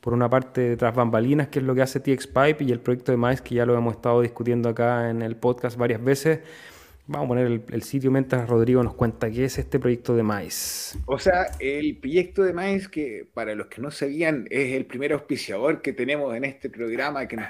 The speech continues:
Speaker 2: pone muy contento. Eh, para quienes no sepan, pueden delegar en el I S P O, en el token One Mate o Mate en español, token hecho y, o sea, eh, pool administrado por nuestro amigo Fede.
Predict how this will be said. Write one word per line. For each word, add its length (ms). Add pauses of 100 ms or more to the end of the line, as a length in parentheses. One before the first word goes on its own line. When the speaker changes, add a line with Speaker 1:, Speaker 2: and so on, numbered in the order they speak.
Speaker 2:
pone 220
muy 200
contento. 1000
Eh, 240
para 240
quienes 240
no 140
sepan, 360
pueden 300
delegar 440
en 100
el 100
I 200
S 140
P 160
O, 260
en 100
el 140
token 420 (120)
One 260
Mate 360
o 420
Mate 520
en 80
español, 580 (100)
token 440 (120)
hecho 460 (160)
y, 300
o 40 (140)
sea, 280 (260)
eh, 260 (800)
pool 220
administrado 540
por 100
nuestro 400
amigo 260
Fede. 540